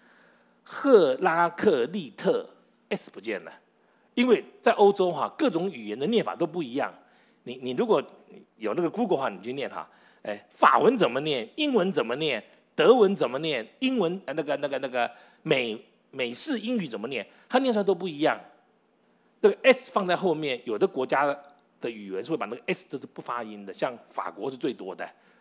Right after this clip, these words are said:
S 放到后面它就不发音了。所以啊，中文就把它翻成“赫拉克利特”，是 Heraclitus。他提到“道”这个词，就这个人呢，在五，主前五百年的时候，他说哈，蕴藏于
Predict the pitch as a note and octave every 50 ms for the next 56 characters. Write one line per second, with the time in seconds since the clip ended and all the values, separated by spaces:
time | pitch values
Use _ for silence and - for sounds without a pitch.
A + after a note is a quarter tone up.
0 | _ _ - G3 - - E3+ D#3 D#3 D3+ C#3 B2 A2+ - C3 B2+ B2 A2+ A2+ -
1 | A2 G#2 G2 G2 G#2 G2+ F#2+ E2 - - _ _ _ _ _ - - F#3+ F#3 C3+
2 | G2+ - - - - - - _ _ _ - G2+ G2 - G3+ G3+ E3 D3+ C#3 A2+
3 | G#2+ A2+ A#2 C#3 C#3 C#3 - A#2 F#2+ G#2 A2+ - _ _ _ - - - - C#4+
4 | D4+ A#3+ F3+ C#3 A2+ G2 - - _ - F3 G3 F#3 F3 F3+ F#3 F3+ - - -
5 | A3+ E3+ C3 A2 A2+ D3 D#3+ B2 G2+ - D#3+ C3+ G#2 F2+ - - - _ _ -
6 | - D3 A2 - - - _ - - - G#2 F#2+ - G#2 G#2+ D3+ A3+ A3+ A#3 -
7 | B2 - - - - - - - - _ _ _ _ _ _ _ - - _ _
8 | - - B3 C4 B3+ - - - - B2+ D3 F3 A#3+ F#3 D#3 C#3+ - - - -
9 | D4 B3+ G3 D3 B2+ - C3 A#2+ - A2+ - - - - G2+ G2 A2 E3 D3+ -
10 | A3+ F3 C3+ G2+ F2+ G2 G#2 A#2 F3+ F3+ C3+ - - - G#2+ - - C#3 D3 D#3
11 | D#3 F#3+ D3+ A2 G2+ G2 F#2+ F#2+ G#2+ G#2 - A2+ G2+ G2 - - - _ - G#3
12 | G#3+ G3 A#3 G#3 E3+ C3 - - - E4 E4+ D4+ C4+ A3 E3 C3 A#2+ G#2+ - -
13 | - G2 A2 C3 C#3 B2 A2+ A2+ B2+ D3